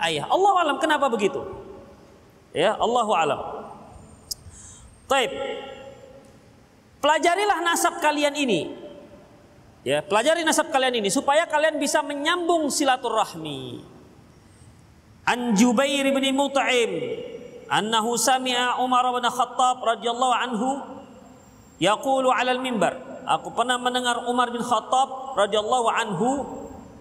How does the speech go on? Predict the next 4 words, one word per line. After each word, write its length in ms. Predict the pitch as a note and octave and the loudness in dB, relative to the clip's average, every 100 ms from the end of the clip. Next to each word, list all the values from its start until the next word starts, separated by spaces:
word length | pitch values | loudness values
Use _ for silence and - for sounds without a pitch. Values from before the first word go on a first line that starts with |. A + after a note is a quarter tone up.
| - - | -20 -4
berkata 560 | F#3+ A3+ B3+ B3 C#4+ | -2 0 0 2 0
di 160 | C4 B3 | 2 0
atas 400 | G#3+ A#3+ A#3+ - | 0 0 -2 -2
mimbarnya, 960 | B3 A#3+ A3+ G#3+ F#3+ F3+ E3 E3 C3 | -2 -2 2 2 2 -2 -2 0 -2